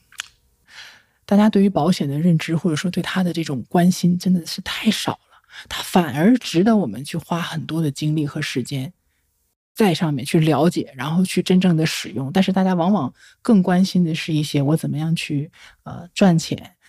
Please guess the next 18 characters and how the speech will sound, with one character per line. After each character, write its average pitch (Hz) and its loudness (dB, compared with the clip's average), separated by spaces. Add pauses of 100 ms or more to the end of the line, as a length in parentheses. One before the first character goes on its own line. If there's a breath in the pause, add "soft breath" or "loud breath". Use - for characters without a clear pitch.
怎 - -10
么 147 -2
样 165 -2
去 156 2
获 165 -2
得 170 -2
更 285 6
好 - -4
的 147 -12
收 185 -2
益， 190 -2 (240 loud breath)
但 208 0
是 202 -4
会 - -2
忽 214 2
略 196 2
掉 160 -4
说， 160 -2